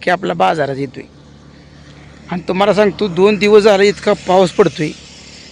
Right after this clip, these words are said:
म्हणजे रात्री थोडा झालता, परवा दिवशी लय पाऊस आलता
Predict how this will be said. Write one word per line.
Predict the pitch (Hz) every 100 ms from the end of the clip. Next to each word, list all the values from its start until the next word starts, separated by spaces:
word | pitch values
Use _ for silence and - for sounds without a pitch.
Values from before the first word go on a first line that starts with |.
| - -
म्हणजे | 156 175
रात्री | 185 220 196 202
थोडा | 220 220 196
झालता, | 220 180 175 208 _ _ - - - -
परवा | 196 196
दिवशी | 214 214 208
लय | 190
पाऊस | 190 165 190
आलता | 175